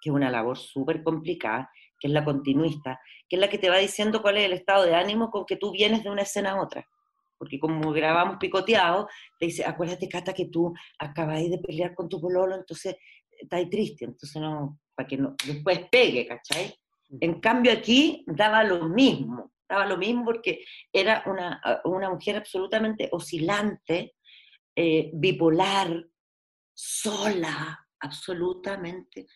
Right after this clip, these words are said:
Speaker 1: sola, donde encontró, por supuesto que esto le llegó a esta inmobiliaria, eh, no sabía trabajar, eh, hacía como que trabajaba,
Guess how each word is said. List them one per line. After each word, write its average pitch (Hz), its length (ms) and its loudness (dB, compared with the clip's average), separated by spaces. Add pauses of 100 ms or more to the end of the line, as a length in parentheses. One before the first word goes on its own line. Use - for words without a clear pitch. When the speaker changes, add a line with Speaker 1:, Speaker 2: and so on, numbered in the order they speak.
(120)
Speaker 1:
sola, 143 840 -8 (380)
donde 165 260 0
encontró, 156 600 -2
por 170 100 -6
supuesto 175 460 -6
que 170 100 0
esto 165 380 -4
le 151 180 2
llegó 160 520 4
a 135 100 4
esta 135 420 -2
inmobiliaria, 147 960 2 (600)
eh, 139 720 2 (640)
no 180 400 0
sabía 208 400 4
trabajar, 165 880 0 (520)
eh, 123 340 -2
hacía 160 460 6
como 160 160 2
que 143 80 -2
trabajaba, 135 800 -2